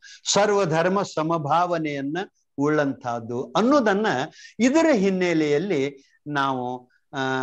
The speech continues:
ಸ್-, ಭಾವೈಕ್ಯತೆಯ ಸಂದೇಶವನ್ನ ಬೀರುತ್ತಾ, ಆ, ಬಂದೀವಿ. ಅದನ್ನೇ ಮಾಡಕತ್ತೀವಿ. ಮುಂದಾದರೂ ಕೂಡ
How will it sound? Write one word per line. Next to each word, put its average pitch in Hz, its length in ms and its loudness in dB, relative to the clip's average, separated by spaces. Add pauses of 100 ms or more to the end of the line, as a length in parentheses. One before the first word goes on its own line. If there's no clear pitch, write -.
(500)
ಸ್-, - 380 -12
ಭಾವೈಕ್ಯತೆಯ 156 960 2 (380)
ಸಂದೇಶವನ್ನ 156 760 2
ಬೀರುತ್ತಾ, 135 760 0 (420)
ಆ, 127 160 -2
ಬಂದೀವಿ. 165 680 2 (200)
ಅದನ್ನೇ 233 360 0
ಮಾಡಕತ್ತೀವಿ. 156 960 0 (180)
ಮುಂದಾದರೂ 180 680 2
ಕೂಡ 160 220 -2